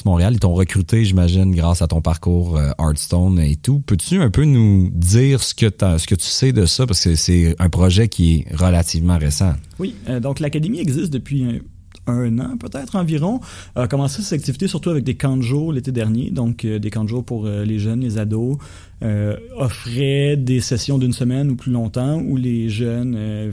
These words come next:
Speaker 2: venaient, euh, dans les bureaux de Montréal Esports qui sont sur, euh, la rue Saint-Laurent à Montréal. Euh,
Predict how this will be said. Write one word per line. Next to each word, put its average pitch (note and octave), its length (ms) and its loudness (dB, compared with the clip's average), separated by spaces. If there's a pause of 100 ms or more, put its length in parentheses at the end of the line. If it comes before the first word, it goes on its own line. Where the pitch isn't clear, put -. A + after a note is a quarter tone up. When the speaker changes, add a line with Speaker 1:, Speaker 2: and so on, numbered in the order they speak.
(100)
Speaker 2:
venaient, A2+ 760 -4
euh, B1 180 -8 (720)
dans - 120 -4
les A#2+ 80 -2
bureaux B2+ 180 -2
de B2+ 60 -2
Montréal A2+ 300 -2
Esports A2 220 -8
qui - 120 -14
sont A2 180 -4
sur, G#2+ 220 -6
euh, G#2+ 120 -6
la G#2 120 -6
rue A2 80 -6
Saint-Laurent G#2+ 360 -6
à G#2 40 -4
Montréal. G#2+ 380 -6 (440)
Euh, G#2+ 240 -4